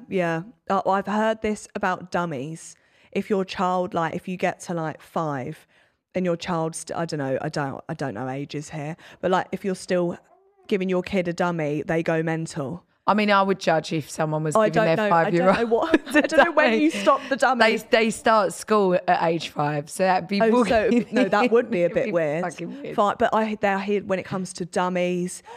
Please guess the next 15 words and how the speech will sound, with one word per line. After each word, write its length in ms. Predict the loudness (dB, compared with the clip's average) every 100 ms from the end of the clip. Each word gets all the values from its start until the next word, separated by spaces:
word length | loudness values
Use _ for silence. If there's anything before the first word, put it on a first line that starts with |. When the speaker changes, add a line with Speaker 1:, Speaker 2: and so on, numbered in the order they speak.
| -20 -2
Speaker 1:
when 140 | 0
it 80 | 0
comes 360 | -4 -4 -4 -8
to 120 | -12
car 380 | -6 -2 -2 -2
seats 480 | -4 -4 -4 -8 -10
and 140 | -10
stuff, 500 | -8 -6 -4 -6 -6
like, 240 | -4 -4 -4
people 280 | -6 -6
go 180 | -4 -4
crazy. 260 | -4 -4 -4
Speaker 2:
The 60 | -2
car 220 | 0 0
seats 280 | -2 -6